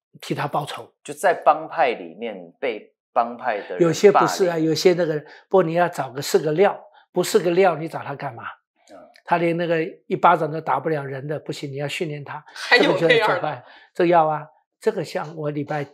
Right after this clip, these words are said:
Speaker 1: 一不是讲的道吗？
Speaker 2: 对。
Speaker 1: 我讲的时候叫教做带看让嘛，
Speaker 3: 嗯。
Speaker 1: 什么都要教做带看，教你去做，做给你看，带着你做，看着你做，让你去做，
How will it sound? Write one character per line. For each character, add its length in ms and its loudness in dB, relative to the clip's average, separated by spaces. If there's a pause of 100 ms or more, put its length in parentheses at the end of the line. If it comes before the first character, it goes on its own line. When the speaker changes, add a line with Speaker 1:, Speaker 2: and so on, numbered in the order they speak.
(380)
Speaker 1:
一 160 -4
不 120 -6
是 180 -4
讲 260 -12
的 100 -16
道 300 -6
吗？ 80 -18
Speaker 2:
对。 160 -8
Speaker 1:
我 80 -8
讲 200 -12
的 100 -12
时 120 -14
候 40 -6
叫 180 -6
教 260 -4
做 240 -2
带 200 -8
看 260 -10
让 240 -10
嘛， 140 -20
Speaker 3:
嗯。 440 -2
Speaker 1:
什 180 -4
么 120 -2
都 80 0
要 140 2
教 180 -2
做 180 -2
带 180 -6
看， 160 -8
教 180 2
你 140 -4
去 160 -6
做， 180 -2
做 200 -2
给 120 -4
你 140 -8
看， 200 -6
带 180 -2
着 140 -4
你 160 -8
做， 160 -4
看 240 -10
着 100 -4
你 160 -10
做， 160 -4
让 240 -8
你 60 -12
去 160 -8
做， 220 -6